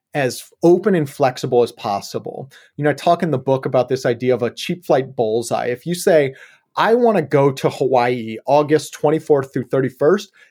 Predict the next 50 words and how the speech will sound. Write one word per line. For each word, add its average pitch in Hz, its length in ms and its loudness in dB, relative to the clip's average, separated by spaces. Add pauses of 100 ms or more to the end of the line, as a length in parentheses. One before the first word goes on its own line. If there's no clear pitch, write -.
(120)
that's 202 140 -8
a 185 140 -2 (100)
very 220 400 6
narrow 147 760 2
bullseye, 123 580 2
and 120 160 -2
it's 110 100 -16
very 147 300 4
unlikely 131 480 0
that 120 140 -2
a 117 80 -2
cheap - 280 -10
flight 120 140 0
is - 80 -8
gonna 120 160 -6
pop - 320 -4
up. 120 220 0
But 135 100 -2
if 135 140 -6
you 151 80 -4
say, 139 280 2 (420)
"I 160 120 2
wanna 175 220 2
go 143 240 4
to 131 580 2 (200)
Hawaii 135 560 0
anytime 151 420 -2
in 135 80 -2
August," 143 500 0
that's 117 200 -6
a 131 40 -2
little 120 200 -2
bit 120 180 -6
bigger. 247 460 -2
You - 80 -16
say, 127 160 0
"I 123 180 2
wanna 147 180 0
go 139 180 2
to 139 100 2
Hawaii 131 480 0
anytime 147 720 0 (340)
in 143 160 0
the 123 80 -4
summer 147 420 0
or 127 60 -2
fall," 165 360 2
that's 139 260 0
even 127 240 -4
bigger. 214 420 2